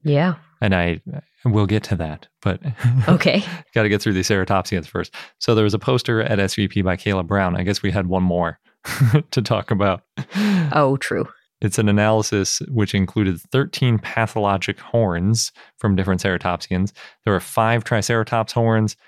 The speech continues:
Speaker 2: three from Centrosaurus, two Anchiceratops, and one Agujaceratops.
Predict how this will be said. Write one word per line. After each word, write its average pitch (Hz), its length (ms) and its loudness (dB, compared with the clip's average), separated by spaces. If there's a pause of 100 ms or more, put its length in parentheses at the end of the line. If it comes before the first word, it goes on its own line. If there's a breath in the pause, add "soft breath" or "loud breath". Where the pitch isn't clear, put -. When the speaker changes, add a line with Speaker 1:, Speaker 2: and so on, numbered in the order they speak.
(160 soft breath)
Speaker 2:
three 123 320 2
from 101 200 -2
Centrosaurus, 110 720 0 (100)
two 131 240 4
Anchiceratops, 107 1000 0
and 95 180 -2
one 110 300 2
Agujaceratops. 95 1400 -2